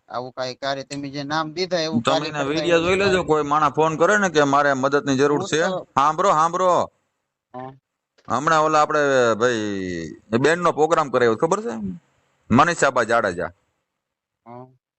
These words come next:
Speaker 2: અહીંથી બધું લઈને ગયા તા, એનું માઇક, એના તબલસી, એના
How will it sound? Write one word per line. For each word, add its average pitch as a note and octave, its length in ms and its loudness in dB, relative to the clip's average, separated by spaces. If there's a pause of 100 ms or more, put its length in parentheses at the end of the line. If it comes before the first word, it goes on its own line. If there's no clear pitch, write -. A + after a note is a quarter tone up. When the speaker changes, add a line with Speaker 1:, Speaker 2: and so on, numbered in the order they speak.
(200)
Speaker 2:
અહીંથી E3 280 -2
બધું F3 260 0
લઈને C#3+ 220 0
ગયા C3 160 2
તા, A2+ 160 0
એનું A#2 340 -2
માઇક, C3 640 2
એના B2 400 2 (540)
તબલસી, C#3+ 1080 2
એના B2 580 2